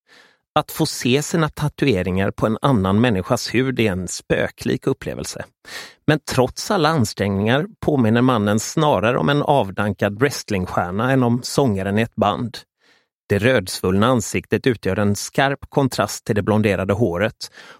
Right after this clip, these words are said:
och de kraftiga låren får jeansen att likna ett sprickfärdigt korvskinn. Jag vet att min look varit extrem under vissa perioder, men hoppas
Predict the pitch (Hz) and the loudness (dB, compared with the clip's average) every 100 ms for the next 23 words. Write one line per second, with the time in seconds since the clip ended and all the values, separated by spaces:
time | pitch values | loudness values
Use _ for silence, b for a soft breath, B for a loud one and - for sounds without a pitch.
0 | B 123 135 - - 147 - - 135 143 | B 0 0 0 -4 -4 -2 0 2 2
1 | 98 107 139 - 127 127 101 - 104 98 | 2 2 0 0 2 2 0 0 0 2
2 | 127 113 95 85 - - - - 151 - | 0 0 -4 -6 -8 -12 -6 -4 -4 -4
3 | - 85 90 - - 117 82 - - - | -2 0 -2 -2 -2 0 -4 -4 -4 -4
4 | - _ _ B B B B B 143 147 | -12 _ _ B B B B B 0 2
5 | 135 - 123 131 143 165 147 127 - - | 2 2 2 4 4 4 4 2 0 -16
6 | - 123 110 - 120 - - 98 110 147 | -2 2 2 0 -6 -6 -2 0 2 2
7 | 135 127 127 - - 110 107 98 85 101 | 4 2 0 0 0 2 2 0 0 -4
8 | - - 120 113 147 - 92 - | -4 -2 0 0 -4 -2 -6 -4